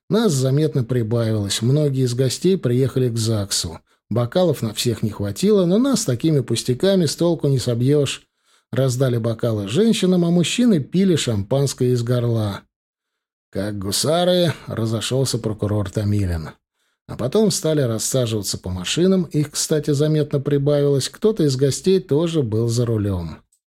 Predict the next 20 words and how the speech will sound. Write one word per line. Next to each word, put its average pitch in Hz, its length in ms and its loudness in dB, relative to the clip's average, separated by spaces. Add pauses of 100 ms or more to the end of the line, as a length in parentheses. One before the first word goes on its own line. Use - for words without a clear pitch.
(200)
Ираклий, 147 520 2
выяснив, 131 500 2
в - 80 -14
какой 123 300 0
ресторан 117 480 0
ехать, 170 400 0
повёл 175 340 2
молодёжь 117 540 0
к - 60 -10
метро. 82 600 -4
Новобрачные 165 640 -2
сели 87 300 -4
в - 60 -12
«Чайку», 190 380 0
остальные 180 420 2
гости 156 320 0
стали 156 340 0
распихиваться 131 800 0
кто 127 240 -2
куда. 92 540 -4